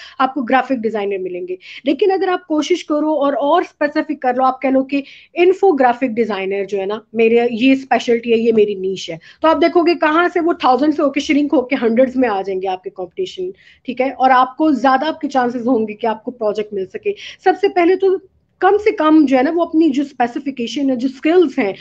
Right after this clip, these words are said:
उनकी नीश को स्पेसिफिक करो, ठीक है? बड़े, बड़ी टर्म्स नहीं यूज़ करो कि जी ग्राफिक डिजाइनर, ग्राफिक डिजाइनर तो इतने ज्यादा है,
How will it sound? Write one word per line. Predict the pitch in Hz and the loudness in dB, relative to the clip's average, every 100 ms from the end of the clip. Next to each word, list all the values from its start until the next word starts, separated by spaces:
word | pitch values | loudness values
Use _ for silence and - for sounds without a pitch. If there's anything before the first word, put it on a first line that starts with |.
| - - | -12 0
उनकी | 339 320 359 | 2 4 2
नीश | 277 285 330 - | 4 6 4 0
को | - 339 | -4 -4
स्पेसिफिक | - - 269 285 277 233 - | -4 -4 -4 -2 -6 -6 -8
करो, | 180 165 165 | -12 -12 -14
ठीक | 254 247 | -12 -8
है? | 240 | -6
बड़े, | 196 233 269 | 0 2 2
बड़ी | 277 247 311 | 0 0 0
टर्म्स | 311 269 269 262 | 0 0 0 0
नहीं | 320 269 | 0 -2
यूज़ | 247 | -4
करो | - 226 | -2 -2
कि | 226 | -2
जी | 226 | -8
ग्राफिक | 226 240 233 254 | -2 -2 -2 -2
डिजाइनर, | 233 233 214 | -2 -2 -2
ग्राफिक | 208 202 180 220 | -4 -4 -4 -2
डिजाइनर | 240 254 262 | -2 0 -2
तो | 277 | -4
इतने | 294 330 | -6 -6
ज्यादा | 302 240 | -2 0
है, | 233 | -2